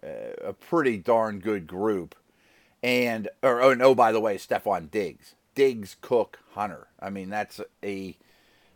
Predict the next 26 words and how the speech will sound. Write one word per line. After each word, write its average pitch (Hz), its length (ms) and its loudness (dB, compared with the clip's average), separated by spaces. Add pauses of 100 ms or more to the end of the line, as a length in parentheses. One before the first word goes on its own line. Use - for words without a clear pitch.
(100)
founda-, 131 420 4
that's 131 220 -2
a 117 60 -4
great 107 580 -2
under 101 240 -4
twenty-five 95 880 -4
cluster 98 560 -4
there 73 240 -10
for - 120 -16
sure. 78 480 -8 (280)
Treadwell, 120 640 0 (260)
you - 80 -16
know, 76 140 -16 (160)
that 85 160 -10
doesn't 76 260 -10
help. 82 320 -6 (320)
I 180 80 0
think 196 160 -2
Elflein 185 480 4
has 139 140 -4
a 131 60 -10
chance 143 280 -4
to 143 100 -10
be 131 100 -4
pretty 131 260 -4
good. 120 360 0